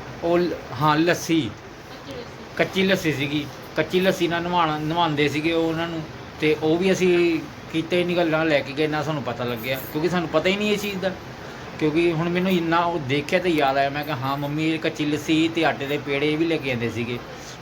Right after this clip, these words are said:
Speaker 1: ਤੇ ਬਾਕੀ ਸਭ ਕੁਛ ਤਾਂ ਲੈ ਗਏ ਸੀਗੇ। ਤੇ ਪਰ ਇਹ ਕਿ ਚਲੋ, ਹੁਣ ਜੋ ਰੱਬ ਨੂੰ ਮਨਜ਼ੂਰ ਸੀ ਕਰ ਲਿਆ। ਹੁਣ ਅਗਲੀ ਵਾਰ ਇਹ ਚੀਜ਼ ਦਾ ਧਿਆਨ ਰੱਖਾਂਗੇ ਤੇ ਫਿਰ ਅਗਲੀ ਵਾਰ ਇਹ ਸਭ ਕੁਝ ਲੈ ਕੇ ਜਾਵਾਂਗੇ। ਫਿਰ ਗੁੱਗਾ ਪੀਰ ਦੀ ਫਿਰ ਪੂਜਾ ਕਰਾਂਗੇ।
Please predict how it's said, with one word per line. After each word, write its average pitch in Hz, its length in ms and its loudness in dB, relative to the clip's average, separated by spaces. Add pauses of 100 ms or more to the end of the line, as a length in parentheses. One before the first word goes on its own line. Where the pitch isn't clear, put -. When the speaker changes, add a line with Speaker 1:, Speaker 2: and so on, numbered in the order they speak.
Speaker 1:
ਤੇ 127 60 -6
ਬਾਕੀ 123 280 -2
ਸਭ 160 140 2
ਕੁਛ 156 140 -2
ਤਾਂ 170 140 2
ਲੈ 160 160 4
ਗਏ 165 120 0
ਸੀਗੇ। 165 320 -2 (680)
ਤੇ 127 320 -2
ਪਰ 143 120 2
ਇਹ 151 160 0
ਕਿ 156 80 0
ਚਲੋ, 151 260 4
ਹੁਣ 151 220 2 (520)
ਜੋ 156 180 4
ਰੱਬ 160 200 4
ਨੂੰ 160 120 -2
ਮਨਜ਼ੂਰ 147 300 0
ਸੀ 139 140 -4
ਕਰ 135 180 0
ਲਿਆ। 147 120 0
ਹੁਣ 156 200 0
ਅਗਲੀ 147 160 0
ਵਾਰ 151 160 4
ਇਹ 156 100 2
ਚੀਜ਼ 156 160 -2
ਦਾ 156 80 2
ਧਿਆਨ 139 300 0
ਰੱਖਾਂਗੇ 156 420 -2 (500)
ਤੇ 120 300 0 (140)
ਫਿਰ 147 160 4
ਅਗਲੀ 147 220 2
ਵਾਰ 147 120 2
ਇਹ 151 100 4
ਸਭ 147 140 -2
ਕੁਝ 151 180 -2
ਲੈ 120 140 0
ਕੇ 123 120 -4
ਜਾਵਾਂਗੇ। 151 320 -2
ਫਿਰ 147 180 0
ਗੁੱਗਾ 139 260 0
ਪੀਰ 139 220 -2
ਦੀ 139 120 -4
ਫਿਰ 131 180 -2
ਪੂਜਾ 143 260 0
ਕਰਾਂਗੇ। 160 360 -2